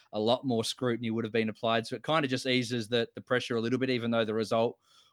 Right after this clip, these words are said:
was, uh, was disappointing. At least he's off the mark now and eases a, a little bit of the pressure for him, but we'll see how he can, uh,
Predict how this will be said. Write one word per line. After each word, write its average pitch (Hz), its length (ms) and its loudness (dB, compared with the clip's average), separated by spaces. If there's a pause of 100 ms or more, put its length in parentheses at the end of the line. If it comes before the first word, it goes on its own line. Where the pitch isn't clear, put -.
was, 117 260 -2
uh, 113 280 6
was 120 180 -4
disappointing. 123 760 0
At 117 100 0
least 131 260 4
he's 123 140 2
off 117 180 2
the 117 80 0
mark 113 260 2
now 110 200 -2
and 107 80 -2
eases 110 380 -2
a, 107 180 0
a 113 40 -8
little 104 140 -4
bit 107 120 -2
of 104 40 -4
the 104 60 -6
pressure 104 340 -6
for 104 160 -6
him, 107 240 -4
but 107 160 -4 (380)
we'll 110 60 -12
see 117 200 2
how 110 200 2
he 107 80 0
can, 107 280 -2
uh, 104 80 -2